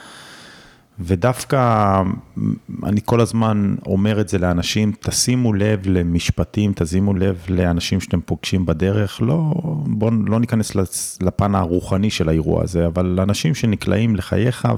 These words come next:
ואומרים לך איזשהו משהו, ואתה ממש, אם מסתכל, אה, ב-, בפרספקטיבה אחורה, אתה יכול לראות איזשהו מסלול חיים של בן אדם, ואיפה הוא לקח את הימינה ואיפה הוא לקח את השמאלה.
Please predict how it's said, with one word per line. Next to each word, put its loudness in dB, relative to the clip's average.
ואומרים 2
לך -4
איזשהו 0
משהו, 0
ואתה 2
ממש, 0
אם 2
מסתכל, -2
אה, 2
ב-, -2
בפרספקטיבה 0
אחורה, 2
אתה 0
יכול 0
לראות 0
איזשהו 0
מסלול -2
חיים -2
של -2
בן 0
אדם, 0
ואיפה 0
הוא 0
לקח -2
את -6
הימינה 2
ואיפה -2
הוא 0
לקח -6
את -14
השמאלה. -2